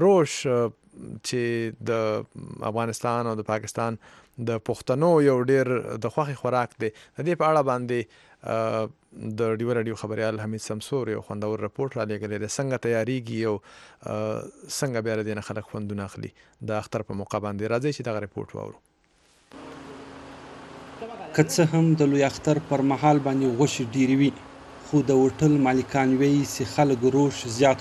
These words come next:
Speaker 2: خوښوي. د دوی په خبره چې دا هغه خوراک دی چې د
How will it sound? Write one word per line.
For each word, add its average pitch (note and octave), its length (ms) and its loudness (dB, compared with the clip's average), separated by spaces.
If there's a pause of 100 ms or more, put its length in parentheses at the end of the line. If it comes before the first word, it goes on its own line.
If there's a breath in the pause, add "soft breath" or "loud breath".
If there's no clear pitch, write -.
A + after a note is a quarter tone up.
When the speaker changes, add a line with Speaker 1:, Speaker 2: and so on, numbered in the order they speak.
Speaker 2:
خوښوي. C3 380 2 (580)
د - 20 4 (140)
دوی D3+ 140 8 (100)
په C#3 60 0 (100)
خبره C#3+ 300 2 (140)
چې - 80 -6 (140)
دا C#3 60 4 (120)
هغه C#3 240 0 (120)
خوراک C#3 260 0 (120)
دی C3+ 120 2 (260)
چې C#3+ 180 0
د - 20 6